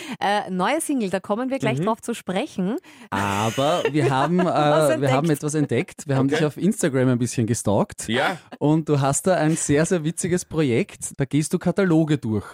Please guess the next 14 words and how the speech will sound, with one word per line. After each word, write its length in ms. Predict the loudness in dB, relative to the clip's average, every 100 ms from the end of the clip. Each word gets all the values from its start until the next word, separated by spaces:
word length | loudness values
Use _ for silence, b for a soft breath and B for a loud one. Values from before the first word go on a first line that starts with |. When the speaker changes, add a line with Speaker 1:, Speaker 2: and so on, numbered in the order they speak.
| -8
Speaker 2:
<laughs> 180 | -6 -6
Ja, 340 | -6 -4 -2 -2
ja. 200 | -2 -6 -10
Speaker 1:
Versandhauskataloge 1500 | -4 -2 0 -2 0 -2 -2 -4 -4 -6 -2 -2 -2 -2 -2
Speaker 2:
Die 60 | 0
Speaker 1:
aus 60 | 2
Speaker 2:
Versandhauskataloge, 800 | 2 2 0 -2 -4 -2 -2 -2
die 80 | 0
ich 40 | -2
um 80 |
sündteures 680 | -4 -6 -6 -2 -2 -2 -4
Geld 240 | -6 -2
erworben 380 | -2 -2 -2 -2
hab. 140 | -4